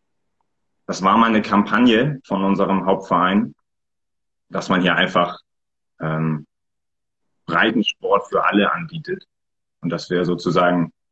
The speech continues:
ja, es jedem ermöglichen wollen, Sport zu machen. Wir sind auch ein sehr großer Verein, also auch, ähm, im Vergleich zu unserer, äh, Einwohnerzahl ist das schon sehr bemerkenswert hier. Und ich glaub, wir werden auch,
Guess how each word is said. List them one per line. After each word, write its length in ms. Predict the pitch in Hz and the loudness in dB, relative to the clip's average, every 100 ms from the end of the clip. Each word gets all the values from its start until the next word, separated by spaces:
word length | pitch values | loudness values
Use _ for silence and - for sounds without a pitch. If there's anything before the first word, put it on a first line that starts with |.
| _ - | _ -4
ja, 240 | 82 80 | -4 -2
es 140 | - 101 | -6 2
jedem 240 | 104 117 | 4 6
ermöglichen 500 | 107 107 120 117 104 | 6 6 6 4 4
wollen, 120 | 104 104 | 2 2
Sport 260 | 110 117 | 0 0
zu 60 | 113 | 2
machen. 240 | 104 104 | 2 4
Wir 80 | 101 | 4
sind 160 | 113 127 | 4 4
auch 120 | 123 | 4
ein 100 | 110 | 4
sehr 140 | 113 | 4
großer 300 | 107 117 117 | 4 2 2
Verein, 460 | 110 - 110 131 147 _ _ _ _ - | 0 0 2 2 0 _ _ _ _ -6
also 200 | 98 98 | 0 2
auch, 300 | 110 113 - _ | 2 -2 -10 _
ähm, 540 | 101 104 101 98 82 - | 0 4 6 4 2 0
im 140 | 98 101 | 0 2
Vergleich 480 | 107 98 104 110 | 2 4 2 2
zu 160 | - 98 | 0 2
unserer, 600 | 101 95 95 95 92 92 _ _ _ _ _ | 4 4 4 4 2 -2 _ _ _ _ _
äh, 80 | 87 | -4
Einwohnerzahl 920 | 95 120 117 123 117 123 120 131 - _ _ _ _ _ _ | 4 4 6 4 2 2 2 0 -6 _ _ _ _ _ _
ist 180 | - 104 | -8 -2
das 100 | 101 | -2
schon 160 | - 95 | 2 4
sehr 120 | 95 | 4
bemerkenswert 580 | 92 95 98 - 92 87 | 2 2 0 0 -4 -2
hier. 120 | 90 | 0
Und 60 | 90 | -2
ich 100 | 90 | 2
glaub, 220 | 107 107 | 0 2
wir 120 | 101 | 2
werden 220 | 101 101 | 4 4
auch, 200 | 92 - | 2 -2